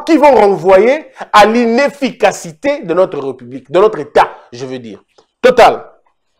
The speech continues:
Bakatakatanga, bauti wapi ? Babandi wapi ? Basalaka ndenge nini ? Baoperaka ndenge nini ? Mouvement na bango ezalaka ndenge nini ?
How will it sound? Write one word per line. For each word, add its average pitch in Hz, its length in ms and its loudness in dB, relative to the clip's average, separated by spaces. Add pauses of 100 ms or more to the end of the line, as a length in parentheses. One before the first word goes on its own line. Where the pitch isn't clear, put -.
(880)
Bakatakatanga, 269 1120 2 (640)
bauti 233 380 2
wapi ? 190 340 2 (1400)
Babandi 214 400 2
wapi ? 196 340 2 (1800)
Basalaka 208 480 0
ndenge 196 320 2
nini ? 156 260 -6 (520)
Baoperaka 214 680 4
ndenge 220 300 2
nini ? 170 280 -6 (400)
Mouvement 226 440 2
na 262 100 4
bango 226 220 6
ezalaka 180 300 2
ndenge 196 260 2
nini ? 160 260 -4